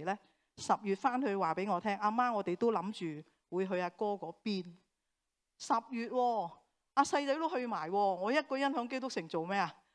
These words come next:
我梗係要跟住去㗎啦。哇，神啊，我好唔捨得基督城喎，我嚟咗呢度廿九，就嚟廿九年，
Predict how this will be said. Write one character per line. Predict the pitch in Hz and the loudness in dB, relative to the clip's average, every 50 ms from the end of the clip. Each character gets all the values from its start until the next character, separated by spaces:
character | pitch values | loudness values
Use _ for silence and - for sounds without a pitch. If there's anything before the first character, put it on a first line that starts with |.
| _ _ _ | _ _ _
我 | 254 262 | -4 0
梗 | - 285 | 2 2
係 | 302 269 | 2 2
要 | 247 | 0
跟 | 233 277 262 262 | 0 0 0 0
住 | 247 208 | -2 -4
去 | 185 185 | -6 -4
㗎 | 208 190 185 190 185 190 | -4 -4 -2 -2 -2 -2
啦。 | 196 202 208 208 202 - _ _ - - - | -2 -2 -4 -4 -6 -10 _ _ -20 -6 2
哇， | 262 262 - | 2 2 4
神 | - - 165 180 | 2 0 0 0
啊， | 208 214 233 202 - _ _ _ _ _ _ _ _ | 0 0 0 -4 -10 _ _ _ _ _ _ _ _
我 | 214 | -4
好 | 214 - 214 | 0 2 2
唔 | 220 254 262 214 170 | 4 4 2 0 -2
捨 | - - 165 185 | -4 -2 -2 -2
得 | 214 233 214 | -2 -4 -6
基 | - 240 226 | -6 -6 -6
督 | 214 220 | -6 -6
城 | - - 156 | -6 -6 -8
喎， | 165 156 170 | -6 -4 -4
我 | 170 170 165 165 165 180 | -2 -2 -2 -2 -2 -2
嚟 | 196 170 | 0 0
咗 | 156 180 190 | 0 2 0
呢 | 220 240 | 2 0
度 | 214 180 170 | 0 0 -2
廿 | 175 - - 160 165 - | -2 -4 -2 -4 -4 -4
九， | - 156 175 214 240 - | -6 -6 -6 -10 -10 -10
就 | - - 180 196 | -8 -6 -6 -4
嚟 | 180 165 | -6 -4
廿 | 170 185 151 175 175 - | -4 -2 -2 -2 -2 -2
九 | 170 180 220 | -2 -2 -2
年， | 220 190 160 151 | -2 -4 -6 -6